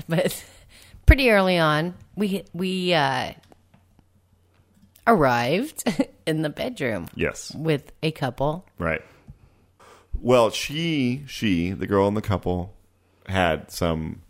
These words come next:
Speaker 2: ideas or some things that she wanted to do.
Speaker 1: Like crazy ideas or?
Speaker 2: I, I don't think they were too crazy.
Speaker 1: No, that's right. She was directing.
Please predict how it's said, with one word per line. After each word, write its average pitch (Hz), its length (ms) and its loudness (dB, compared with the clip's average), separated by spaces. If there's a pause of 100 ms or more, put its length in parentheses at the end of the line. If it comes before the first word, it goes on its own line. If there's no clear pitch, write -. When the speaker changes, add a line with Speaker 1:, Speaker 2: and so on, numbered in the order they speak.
Speaker 2:
ideas 87 560 0
or 78 100 -2
some 85 180 -2
things 85 180 -2
that 80 120 -2
she 82 120 -4
wanted 76 240 0
to 71 140 -2 (120)
do. - 40 -10 (1400)
Speaker 1:
Like 127 220 -8 (260)
crazy 156 440 -6
ideas 202 880 -8
or? 143 280 -8
Speaker 2:
I, 90 280 6
I - 20 6
don't 156 140 4
think 127 100 -2
they 90 60 2
were 80 140 2
too 78 140 -4
crazy. 82 560 4 (180)
Speaker 1:
No, 277 760 6
that's 190 280 -6
right. 254 280 0
She - 180 -4
was 220 220 2
directing. 151 840 -2